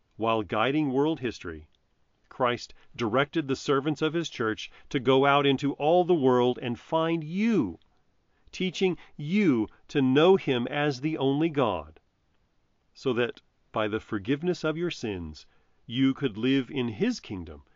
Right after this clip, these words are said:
in everlasting righteousness, innocence, and blessedness. In the name of Jesus, Amen. O God, the protector of all who trust in you,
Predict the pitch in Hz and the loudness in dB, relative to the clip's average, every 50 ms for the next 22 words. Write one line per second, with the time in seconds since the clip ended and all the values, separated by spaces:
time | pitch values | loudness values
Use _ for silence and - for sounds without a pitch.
0 | _ _ _ _ _ _ 139 143 143 - 151 151 135 160 147 131 123 120 120 - | _ _ _ _ _ _ -2 -2 0 0 0 0 2 2 2 2 0 -2 -4 -6
1 | - 110 98 87 95 127 147 156 - - 120 - - - 82 76 - - - _ | -8 -10 -10 -6 -4 -4 -4 -4 -4 -6 -10 -10 -10 -14 -16 -16 -18 -20 -20 _
2 | _ _ _ _ _ _ _ _ - 214 190 151 123 - - 80 - - - - | _ _ _ _ _ _ _ _ 2 4 4 4 0 -4 -10 -16 -18 -20 -20 -20
3 | - - _ _ _ _ _ 147 160 160 147 - 139 117 90 - - 92 - - | -20 -20 _ _ _ _ _ -6 -6 -4 -2 -2 -2 -2 -2 -4 -10 -14 -14 -16
4 | 104 - - - - - _ _ _ _ _ _ _ _ _ _ _ _ _ _ | -20 -20 -20 -20 -20 -20 _ _ _ _ _ _ _ _ _ _ _ _ _ _
5 | _ _ _ _ _ _ - 117 107 104 98 101 110 127 135 107 90 78 - 143 | _ _ _ _ _ _ -6 -6 -4 -2 -2 2 2 2 2 0 -2 -4 -2 0
6 | 160 190 165 - - - - - - - _ _ _ _ _ _ _ _ - 143 | 0 0 -2 -6 -12 -16 -20 -20 -20 -20 _ _ _ _ _ _ _ _ -4 -2
7 | 147 147 165 196 214 175 113 90 85 - _ _ _ _ _ _ _ _ _ _ | 0 0 2 2 0 0 -2 -6 -10 -16 _ _ _ _ _ _ _ _ _ _
8 | _ _ _ _ _ _ _ _ _ - 160 160 151 117 147 143 139 143 143 135 | _ _ _ _ _ _ _ _ _ 2 2 2 4 4 4 6 6 4 4 0
9 | - - - 127 160 151 - 165 156 - 185 190 180 - - 180 170 156 135 123 | -4 -6 -2 -2 -2 0 0 -4 -4 -2 -4 -4 -2 0 0 0 0 0 0 0
10 | 151 143 151 165 147 123 151 147 - - 156 151 143 - - - 160 160 160 143 | 2 2 2 2 2 0 -4 -6 -4 -4 -2 -4 -4 -4 -4 -4 -2 -2 0 -2
11 | 123 110 98 87 80 | -2 -2 -4 -4 -8